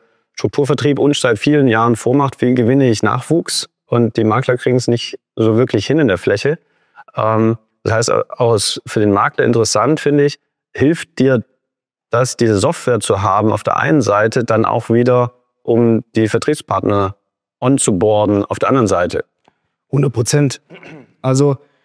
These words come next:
Speaker 2: bei Vertriebspartnern sind, glaub ich, zwei Dinge wichtig. Am Anfang braucht er klare Orientierung. Er weiß nicht, wie das Geschäftsmodell funktioniert. Er weiß nicht, wie Beratung funktioniert. Und wenn ich ihm ein System an die Hand geben kann,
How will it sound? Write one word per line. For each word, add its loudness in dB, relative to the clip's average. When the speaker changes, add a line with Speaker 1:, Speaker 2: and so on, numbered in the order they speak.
Speaker 2:
bei 0
Vertriebspartnern 0
sind, 2
glaub 2
ich, -6
zwei -2
Dinge 2
wichtig. 0
Am 0
Anfang 0
braucht 0
er 2
klare 2
Orientierung. 0
Er -2
weiß 0
nicht, 0
wie 2
das 0
Geschäftsmodell -2
funktioniert. 0
Er 2
weiß 0
nicht, -2
wie 0
Beratung 0
funktioniert. 0
Und 0
wenn 4
ich 2
ihm 4
ein 2
System 0
an 2
die 2
Hand 0
geben 2
kann, 0